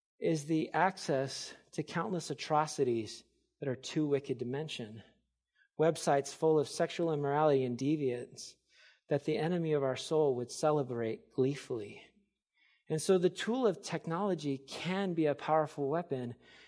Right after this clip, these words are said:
in the hands of our enemy, because the enemy of our soul,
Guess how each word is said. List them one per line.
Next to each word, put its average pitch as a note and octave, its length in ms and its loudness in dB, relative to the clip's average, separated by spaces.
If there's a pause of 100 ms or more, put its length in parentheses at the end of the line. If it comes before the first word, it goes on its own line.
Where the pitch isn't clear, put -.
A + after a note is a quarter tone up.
(220)
in D3+ 180 -2
the C#3+ 80 0
hands D#3 540 -2
of C3+ 200 -6
our C3+ 220 0
enemy, D3+ 400 0
because D3 400 -2
the D3+ 240 -4
enemy E3+ 600 -2
of C#3 180 -6
our C3+ 160 -2
soul, C#3+ 640 2